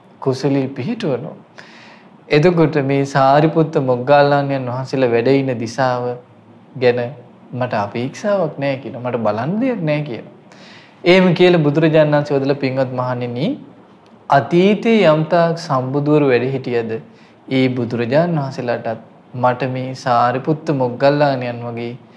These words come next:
ඊටාම් සොඳුරු අග්‍ර ශ්‍රාවකයන් වහන්සේලා වැඩ හිටියා" කියලා. ඒ වගේමයි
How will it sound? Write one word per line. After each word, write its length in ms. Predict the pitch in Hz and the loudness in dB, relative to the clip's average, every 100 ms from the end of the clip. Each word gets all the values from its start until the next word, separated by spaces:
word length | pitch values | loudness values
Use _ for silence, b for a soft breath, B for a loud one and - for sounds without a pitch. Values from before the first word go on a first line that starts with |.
| B B _ | B B _
ඊටාම් 520 | 127 - 127 135 170 175 | -6 2 4 6 4 0
සොඳුරු 500 | 165 135 131 147 127 - - - - - _ - - - - - - - - | -4 -4 -2 -4 -4 -10 -18 -20 -20 -20 _ -20 -20 -20 -20 -20 -20 -20 -4
අග්‍ර 280 | - 117 113 175 | -2 0 4 2
ශ්‍රාවකයන් 680 | 170 165 151 135 127 131 120 | 2 2 2 2 -2 -6 -8
වහන්සේලා 400 | 120 - 113 110 | -8 -8 -6 -6
වැඩ 160 | 104 | -6
හිටියා" 320 | 117 117 - | -8 -14 -14
කියලා. 220 | - - - - - - B B B B B - | -14 -20 -20 -20 -20 -20 B B B B B -2
ඒ 160 | 131 | 2
වගේමයි 640 | 127 127 135 139 131 135 | 4 4 2 2 0 -2